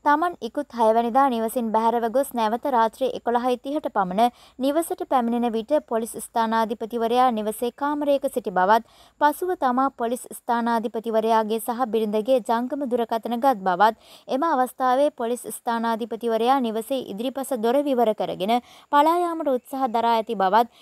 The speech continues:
ඒ අවස්ථාවේ තමා පොලිස් ස්ථානාධිපතිවරයා පසුපස එළවාගෙන ගිය බවත්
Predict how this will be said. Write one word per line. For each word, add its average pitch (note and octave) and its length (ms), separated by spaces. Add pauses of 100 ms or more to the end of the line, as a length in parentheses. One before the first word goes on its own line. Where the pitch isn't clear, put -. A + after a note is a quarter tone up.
(120)
ඒ A#3 140
අවස්ථාවේ A#3+ 540
තමා A#3 320
පොලිස් A3 320
ස්ථානාධිපතිවරයා A3 1040
පසුපස A#3 520
එළවාගෙන B3+ 640
ගිය F3+ 180
බවත් F3+ 360